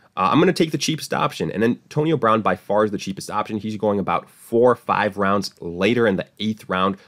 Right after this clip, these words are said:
around that in terms of A D P. That is absolutely insane. He has chemistry with Tom Brady. We saw it last season. You wanna make a case about Mike Evans?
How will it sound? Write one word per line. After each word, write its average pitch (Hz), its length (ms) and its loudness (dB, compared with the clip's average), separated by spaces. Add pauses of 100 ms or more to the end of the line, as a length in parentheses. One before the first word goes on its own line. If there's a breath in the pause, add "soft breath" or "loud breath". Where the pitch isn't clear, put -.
(180 loud breath)
around 92 480 2
that 90 200 0
in 92 60 -8
terms 92 320 -6
of 85 100 -10 (120)
A 92 180 -6
D 90 220 -4
P. 98 280 -2 (160 loud breath)
That 92 120 -8
is 90 180 -6
absolutely 95 720 -2
insane. 92 460 -2 (160 loud breath)
He 131 160 -2
has 135 200 0
chemistry 139 680 -2
with 95 320 -6
Tom 98 320 -2
Brady. 90 260 0
We 82 140 -8
saw 117 240 2
it - 80 -6
last 104 240 -4
season. 92 240 -6
You 85 80 -4
wanna 104 160 0
make 101 180 -2
a 101 60 -4
case 107 260 -6
about 92 240 -4
Mike 92 260 -6
Evans? 117 280 -2